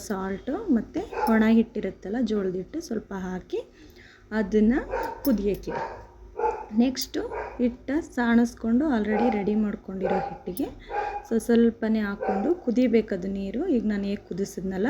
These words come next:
ಆ ಥರ ಕುದಿಬೇಕು. ಆ ಕುದ್ದಿರೋ ನೀರನ್ನ ಈ ಥರ ಹಾಕ್ಕೊಂಡು ಸ್ವ-, ಸ್ವಲ್ಪನೇ ನೀರು ಹಾಕ್ಕೊಂಡು ನೀಟಿಗೆ ಈ ಥರ ಕಲಿಸ್ಕೊಂಡು ಬನ್ನಿ. ಮತ್ತು ಕೈಯಲ್ಲಿ ಕಲ್ಸೋಕೆ ಹೋಗ್ಬೇಡಿ,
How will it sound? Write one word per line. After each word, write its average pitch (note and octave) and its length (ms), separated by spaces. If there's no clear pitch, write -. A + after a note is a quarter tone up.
ಆ - 20
ಥರ G3 100
ಕುದಿಬೇಕು. G#3+ 520
ಆ - 20
ಕುದ್ದಿರೋ C4 420
ನೀರನ್ನ A3+ 340
ಈ A#3 40
ಥರ G#3+ 200
ಹಾಕ್ಕೊಂಡು G#3+ 440
ಸ್ವ-, A3+ 180
ಸ್ವಲ್ಪನೇ G#3 480
ನೀರು G3 220
ಹಾಕ್ಕೊಂಡು G3+ 360
ನೀಟಿಗೆ G3+ 640
ಈ A#3 120
ಥರ A3 80
ಕಲಿಸ್ಕೊಂಡು G#3+ 540
ಬನ್ನಿ. F#3 200
ಮತ್ತು A3 160
ಕೈಯಲ್ಲಿ A#3 380
ಕಲ್ಸೋಕೆ G#3 400
ಹೋಗ್ಬೇಡಿ, G3 380